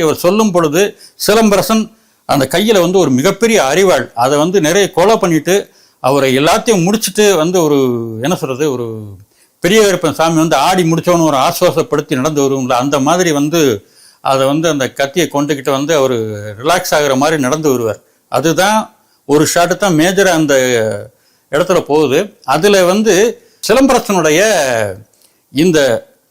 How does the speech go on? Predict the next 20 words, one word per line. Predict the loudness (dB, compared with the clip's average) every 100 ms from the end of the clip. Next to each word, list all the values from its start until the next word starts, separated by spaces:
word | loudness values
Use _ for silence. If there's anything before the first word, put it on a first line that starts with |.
| _
இதுல | -4 0 2
வந்து | 2 2 2 0
நம்ம | -4 -4 -2
சிலம்பரசனுடைய | 0 0 0 -2 -2 0 0
எக்ஸ்பிரஷன்ஸ், | -2 -6 -4 -4 -6 -12 _ _ _ -6
அவ்வளவு | -2 2 2 2 0
கதைகளை | 0 0 2 0
வந்து | 0 2 2 2
அந்த | 0 -2
முகங்கள்ல | 0 0 2 0
வந்து | 0 0 0 0 0
அவர் | -2 -2
அழகா | -2 0 0 -2
நம்ம | -4 -6
வெற்றிமாறன் | -4 -4 -4 -4 -4
பேச | -4 -4
வச்சிருக்காரு | -6 -4 -4 -4
அப்படின்னு | -4 -6
தான் | -6 -8
சொல்லணும். | -10 -10